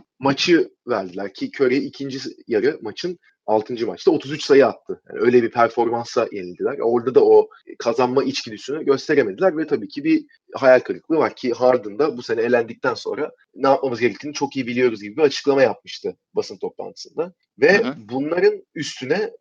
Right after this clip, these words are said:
Speaker 1: yaklaşık bu Houston'ın elenmesinden bir üç dört hafta sonra haberler çıkmaya başladı. Yani Houston G M'i Daryl Morey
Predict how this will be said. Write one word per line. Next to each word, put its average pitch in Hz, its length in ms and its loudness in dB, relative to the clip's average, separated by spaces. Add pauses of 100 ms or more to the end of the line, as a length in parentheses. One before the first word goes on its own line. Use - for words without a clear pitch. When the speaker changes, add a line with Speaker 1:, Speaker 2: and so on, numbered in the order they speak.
Speaker 1:
yaklaşık 135 500 -2
bu 139 220 -10 (240)
Houston'ın 131 340 -8
elenmesinden 127 720 -4
bir 123 160 -12
üç 135 200 -12
dört 156 180 2
hafta 110 220 -8
sonra 127 420 -2 (280)
haberler 160 460 4
çıkmaya 104 320 -2
başladı. 113 540 -6 (320)
Yani 101 220 -12
Houston 143 320 -8
G 123 180 -2
M'i 127 120 -4
Daryl 135 220 4
Morey 143 420 -4